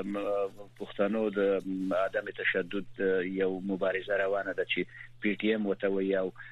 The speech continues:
اه، هلته مثلاً سیا-، ځینې سیاسي ګوندونه داسې دي چې دا د باچا خان د نظریې او د فکر تسلسل دی.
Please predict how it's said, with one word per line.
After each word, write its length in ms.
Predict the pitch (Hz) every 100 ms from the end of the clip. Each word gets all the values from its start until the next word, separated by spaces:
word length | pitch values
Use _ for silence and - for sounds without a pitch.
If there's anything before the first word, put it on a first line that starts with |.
| -
اه، 300 | 104 104 -
هلته 180 | 123 120
مثلاً 380 | 110 - 113 113 -
سیا-، 140 | 107
ځینې 200 | 101 113 104
سیاسي 260 | 104 101 123
ګوندونه 400 | 107 107 107 107
داسې 260 | 101 104 104
دي 100 | 110
چې 160 | 107
دا 100 | 104
د 80 | 104
باچا 320 | 98 95 98
خان 280 | 92 113 110
د 60 | 98
نظریې 420 | 98 - 101 117
او 60 |
د 80 | 104
فکر 320 | 95 117 117
تسلسل 600 | 98 98 - 98 - 113
دی. 100 | 104